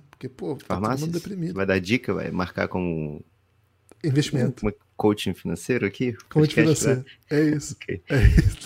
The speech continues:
Speaker 2: É.
Speaker 1: E assim, nossa segurança
Speaker 2: Você
Speaker 1: em
Speaker 2: tem ações de, de farmácia, Guilherme? Porque agora eu fiquei preocupado, hein? Você tá querendo fazer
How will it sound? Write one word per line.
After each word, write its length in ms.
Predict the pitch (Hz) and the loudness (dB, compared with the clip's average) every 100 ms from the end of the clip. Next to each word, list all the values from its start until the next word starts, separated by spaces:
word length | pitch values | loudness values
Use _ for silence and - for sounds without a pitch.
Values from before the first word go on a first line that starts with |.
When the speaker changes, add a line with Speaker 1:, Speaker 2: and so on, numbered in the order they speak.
| - | -8
Speaker 2:
É. 240 | - - 160 | -8 -4 2
Speaker 1:
E 80 | |
assim, 300 | 170 165 170 | 2 4 2
nossa 360 | 131 135 147 156 | 4 4 4 2
segurança 640 | 143 151 156 147 151 147 | 2 2 4 4 0 -4
Speaker 2:
Você 160 | 170 185 | 4 6
Speaker 1:
em 80 | 190 | 10
Speaker 2:
tem 200 | 196 226 | 10 12
ações 640 | 151 - - 151 151 117 | 8 6 6 10 10 10
de, 180 | 113 110 | 8 6
de 380 | 98 104 95 90 | 6 6 6 4
farmácia, 640 | - 95 104 156 214 - | 4 6 8 8 6 4
Guilherme? 280 | 107 92 90 | 4 4 2
Porque 140 | 87 120 | 4 4
agora 240 | 120 139 | 4 4
eu 40 | |
fiquei 260 | 147 - 180 | 2 -2 -4
preocupado, 640 | 180 165 - - 208 180 | -2 -6 -4 -4 0 0
hein? 100 | 175 | -2
Você 160 | 175 143 | -4 -6
tá 140 | 139 | -4
querendo 340 | 139 123 120 117 | -4 -2 -4 -4
fazer 580 | 113 110 113 107 - | -4 -2 0 -2 -4